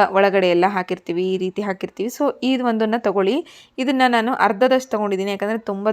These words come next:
ದೊಡ್ಡದಿದೆ. ಹಾಗಾಗಿ ಅರ್ಧದಷ್ಟು ತಗೊಂಡು ಕುಟ್ಟಿ ಪುಡಿ ಮಾಡಿ ಹಾಕ್ಕೊಂತಾ ಇದ್ದೀನಿ. ಇವೆಲ್ಲವನ್ನು ಹಾಕ್ಬಿಟ್ಟ ಮೇಲೆ ನಿಮ್ಗೆ ಮೇನ್ ಇಂಗ್ರೀಡಿಯೆಂಟ್ ಬಂದ್ಬಿಟ್ಟು ಇದ್ರಲ್ಲಿ ಏನಪ್ಪ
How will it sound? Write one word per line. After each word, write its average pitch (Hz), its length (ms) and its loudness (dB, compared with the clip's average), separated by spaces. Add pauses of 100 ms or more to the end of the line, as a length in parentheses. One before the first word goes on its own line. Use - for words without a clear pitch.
ದೊಡ್ಡದಿದೆ. 196 480 0
ಹಾಗಾಗಿ 202 400 -2
ಅರ್ಧದಷ್ಟು 208 460 -2
ತಗೊಂಡು 202 300 -2
ಕುಟ್ಟಿ 247 280 -2
ಪುಡಿ 208 240 0
ಮಾಡಿ 208 180 -4
ಹಾಕ್ಕೊಂತಾ 185 380 -6
ಇದ್ದೀನಿ. 196 240 -4 (540)
ಇವೆಲ್ಲವನ್ನು 262 640 0
ಹಾಕ್ಬಿಟ್ಟ 196 540 -4
ಮೇಲೆ 196 180 -2 (200)
ನಿಮ್ಗೆ 214 280 -4 (160)
ಮೇನ್ 240 300 -2
ಇಂಗ್ರೀಡಿಯೆಂಟ್ 202 480 -6
ಬಂದ್ಬಿಟ್ಟು 185 380 -6
ಇದ್ರಲ್ಲಿ 180 320 -4 (2000)
ಏನಪ್ಪ 254 340 2